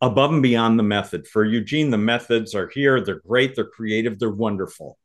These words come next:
But there's at least two higher levels to the work of creating something that feels magical. And his insights about this, I'll, I'll give you one very concrete example, but his insights about this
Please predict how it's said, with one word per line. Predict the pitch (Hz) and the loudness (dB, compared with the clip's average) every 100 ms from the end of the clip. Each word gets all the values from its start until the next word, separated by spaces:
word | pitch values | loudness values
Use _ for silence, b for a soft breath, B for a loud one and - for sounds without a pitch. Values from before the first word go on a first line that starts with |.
| _ b b b | _ b b b
But | 127 | 0
there's | - 139 107 - _ - | 4 4 2 -6 _ -4
at | 135 143 | -2 0
least | 139 202 269 214 - - - - | 2 4 4 2 -4 -14 -18 0
two | 170 120 | 2 2
higher | 123 120 110 | 2 4 4
levels | 107 107 101 95 - - B B - | 4 2 0 -4 -6 -20 B B 0
to | 127 113 104 104 | 4 6 6 4
the | 107 | 0
work | 104 104 107 | 2 0 2
of | 104 - | -2 -2
creating | - 104 98 104 104 | -10 -4 -2 0 -2
something | - 98 - 92 | -2 -4 -4 -4
that | 90 85 | -4 -4
feels | 92 87 85 | -6 -4 -6
magical. | 76 76 - 82 73 - | -8 -10 -12 -12 -12 -4
And | 110 107 101 - - | 0 2 0 -2 -6
his | - 214 226 - - _ | 2 4 2 -4 -8 _
insights | 196 214 208 220 160 - | 2 2 2 -4 -4 -4
about | 110 101 95 95 | -2 -2 -2 -4
this, | 95 - | -6 -2
I'll, | 143 123 | 0 2
I'll | 143 | 0
give | 135 147 | 0 0
you | 123 | 0
one | 113 135 98 | 0 -2 -2
very | 123 113 | -4 -4
concrete | 127 135 135 117 | -4 -6 -4 -6
example, | 101 104 92 101 | -4 -6 -4 -4
but | 95 107 | -2 2
his | 170 170 | 2 4
insights | 220 294 - 113 - | 2 0 0 -2 -2
about | 98 98 - | -4 -4 -2
this | 107 | -6